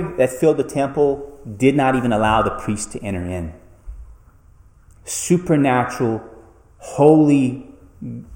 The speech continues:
presence of God in that place that could not, that it could not be stood by some. And that glory rested upon that house.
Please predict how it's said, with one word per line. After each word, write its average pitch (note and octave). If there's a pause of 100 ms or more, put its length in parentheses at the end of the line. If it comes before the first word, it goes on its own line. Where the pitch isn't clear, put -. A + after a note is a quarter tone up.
(300)
presence C#3+
of A2+
God A2
in G#2+
that G#2+
place G2+ (240)
that -
could G#2+
not, - (680)
that -
it -
could D3+
not E3+
be D3
stood E3
by A2
some. F#2+ (1500)
And A#2+
that C3+
glory D#3+
rested D3+
upon C#3+
that A#2+
house. A#2